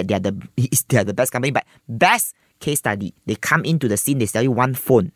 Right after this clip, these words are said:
ten thousand ringgit. Example. Whereas other phones will be like, "Oh, I'm entering the scene, two thousand ringgit only." Okay? Why? There's a strategy one. When they say market scheming means, right, they come in, right, they enter with very high initial price. Why? Because they want to scheme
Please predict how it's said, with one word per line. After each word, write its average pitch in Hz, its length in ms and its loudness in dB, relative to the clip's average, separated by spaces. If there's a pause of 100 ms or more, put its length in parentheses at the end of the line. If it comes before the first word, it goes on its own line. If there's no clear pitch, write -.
(160)
ten 120 180 2
thousand 104 340 0
ringgit. 92 240 -4 (220)
Example. 107 560 0 (220)
Whereas 135 500 2
other 143 340 2
phones 156 480 0
will 117 140 0
be 110 80 -2
like, 107 160 0
"Oh, 139 200 2
I'm 107 220 -2
entering 127 300 2
the 120 80 0
scene, 170 500 0
two 147 120 4
thousand 107 360 2
ringgit 101 320 -2
only." 98 240 -4 (140)
Okay? 147 300 0 (260)
Why? 135 360 2
There's 127 280 0
a 127 40 -4
strategy 147 440 0
one. 135 180 0 (220)
When 151 160 2
they 160 100 4
say 262 160 0
market 208 300 0
scheming 175 360 0
means, 170 200 0
right, 113 160 -4
they 117 100 0
come 190 320 0 (100)
in, 208 300 0
right, 131 240 0 (140)
they 127 140 0 (160)
enter 190 380 2
with 131 220 0
very 151 220 0
high 175 420 0
initial 120 400 -2
price. 123 400 -4
Why? 143 320 2
Because 160 240 -2
they 123 80 -2
want 151 140 -4
to 123 100 0
scheme 196 880 0